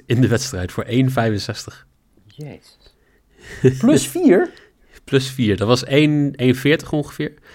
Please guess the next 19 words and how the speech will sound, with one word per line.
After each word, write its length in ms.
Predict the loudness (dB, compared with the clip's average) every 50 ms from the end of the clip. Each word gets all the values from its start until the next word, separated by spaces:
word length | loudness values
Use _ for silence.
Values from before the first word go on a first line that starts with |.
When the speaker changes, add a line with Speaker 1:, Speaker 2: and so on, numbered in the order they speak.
| -20 -20 -20 -18
Speaker 2:
Ja. 60 | -12
Speaker 1:
En 140 | -6 -4 0
door 100 | 2 2
het 120 | 2 2 0
combineren 500 | 0 2 4 4 4 4 4 4 2 0
met 180 | 0 -2 -4
over 280 | -4 -2 -2 -2 -2 -2
anderhalf 480 | -2 -2 -2 -2 -2 -2 -4 -4 -8
is 100 | -16 -12 -12
het 100 | -12 -10
één 180 | -6 -6 -6
vijfenzestig. 580 | -4 -4 -6 -6 -8 -10 -12 -12 -12 -12 -14 -12
Speaker 2:
Maar 120 | -12 -10
wat 240 | -8 -10 -10 -12 _
plus 180 | _ -10 -10 -8
anderhalf? 280 | -10 -10 -10 -12 -12 _
Gewoon 160 | -12 -12 -10
anderhalf 280 | -10 -10 -8 -10 -8 -8
doelpunt? 340 | -10 -10 -10 -12 -20 _